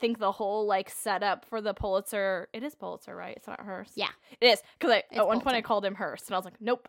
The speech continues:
Speaker 2: <laughs>
Speaker 1: wrong newspaper guy." Um, but, 'cause I think they're both in the m-, in the movie, but this one just
Speaker 2: Yeah.
Speaker 1: focuses on Pulitzer.
Speaker 2: Yeah.
Speaker 1: Um, but I just, I really like it. I love the, like,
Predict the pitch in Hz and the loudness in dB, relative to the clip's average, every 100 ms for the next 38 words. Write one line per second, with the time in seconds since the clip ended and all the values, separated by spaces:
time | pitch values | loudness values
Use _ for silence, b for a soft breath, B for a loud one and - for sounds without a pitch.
0 | - - 196 214 214 214 220 196 185 165 | -18 -16 0 4 4 2 -4 -6 -8 -8
1 | 160 - - _ b b b b - - | -8 -10 -12 _ b b b b 4 8
2 | - - 214 - b b b b b b | 8 6 -6 -12 b b b b b b
3 | b b - - - _ - 370 427 466 | b b -16 -14 -14 _ 0 4 6 6
4 | 605 605 330 220 226 226 - - 208 180 | 8 6 8 6 8 6 0 -4 -4 -4
5 | 165 - _ 202 180 170 165 - - 190 | -10 -16 _ -10 -8 -8 -10 -10 -14 -8
6 | 190 214 208 175 - 170 - - 175 165 | -6 -4 -4 -6 -8 -6 -6 -6 -8 -10
7 | 175 - - - - b b b b b | -10 -10 -10 -16 -20 b b b b b
8 | b 247 226 208 190 180 233 - _ - | b 2 4 4 0 -4 -12 -16 _ 0
9 | 370 440 370 - _ 226 226 254 - - | 8 8 8 4 _ 4 4 2 -4 -4
10 | 233 233 262 226 285 - 214 196 202 220 | -2 0 0 0 0 -2 -2 2 2 2
11 | 208 - 208 202 196 175 151 | -4 -14 -6 -4 0 -2 -2